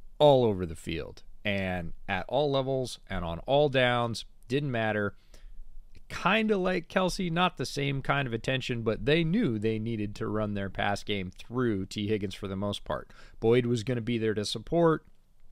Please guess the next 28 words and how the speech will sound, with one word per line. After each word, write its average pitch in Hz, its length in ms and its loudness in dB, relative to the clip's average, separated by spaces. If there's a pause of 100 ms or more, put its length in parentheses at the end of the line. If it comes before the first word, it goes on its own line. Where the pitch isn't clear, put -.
(360)
Yeah, 117 300 2
you're 110 200 0
gonna 113 180 -4
get 107 160 -2
some 110 160 -6
yards 107 320 -2
to - 80 -6
your 104 80 -4
tight 117 280 0
end 110 160 0
as 101 100 -4
well, 135 320 2 (300)
but 151 180 8
it 156 100 4
was 139 220 2
really 156 340 6
about, 107 400 4 (420)
as 131 260 4
T 120 200 0
Higgins 113 320 -2
goes, 101 320 0
so 110 280 0
Joe 98 300 0
Burrow 92 400 -2
is 80 140 -8
going 71 280 -10
to - 120 -14
go. 55 320 -12